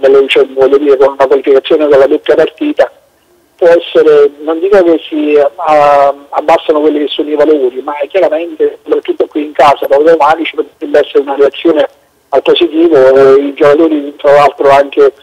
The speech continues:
molto di più sollecitati e stimolati da quelle che sono le vicende dell'allenatore, eh,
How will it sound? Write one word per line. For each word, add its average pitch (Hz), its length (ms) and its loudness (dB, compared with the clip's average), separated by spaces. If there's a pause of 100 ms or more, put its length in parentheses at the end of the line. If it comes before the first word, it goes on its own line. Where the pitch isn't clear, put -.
(300)
molto - 240 -6
di 147 120 -6
più 180 300 0
sollecitati 143 640 0
e 127 120 -8
stimolati 143 520 0
da 135 100 -2
quelle 139 220 -4
che 131 100 -2
sono 143 480 -2 (380)
le 139 140 -2
vicende 143 400 0
dell'allenatore, 151 840 2 (280)
eh, 131 60 -2